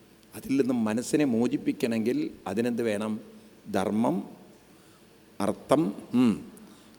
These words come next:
കാമമുണ്ടെങ്കിലേ ഏതുള്ളൂ? മോക്ഷമുള്ളൂ. അപ്പോഴാണ് നമുക്ക് ഉള്ളിലുള്ള വിഷ്ണുവിനെ കാണാൻ പറ്റുക. വിഷ്ണു എന്ന് പറഞ്ഞാൽ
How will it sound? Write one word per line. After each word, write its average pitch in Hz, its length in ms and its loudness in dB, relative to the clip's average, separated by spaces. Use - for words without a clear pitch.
കാമമുണ്ടെങ്കിലേ 131 1000 4
ഏതുള്ളൂ? 131 720 6
മോക്ഷമുള്ളൂ. 92 800 -8
അപ്പോഴാണ് 147 440 2
നമുക്ക് 123 560 -2
ഉള്ളിലുള്ള 143 720 4
വിഷ്ണുവിനെ 104 720 -2
കാണാൻ 90 280 -8
പറ്റുക. - 260 -16
വിഷ്ണു 120 340 0
എന്ന് 160 200 2
പറഞ്ഞാൽ 113 440 -4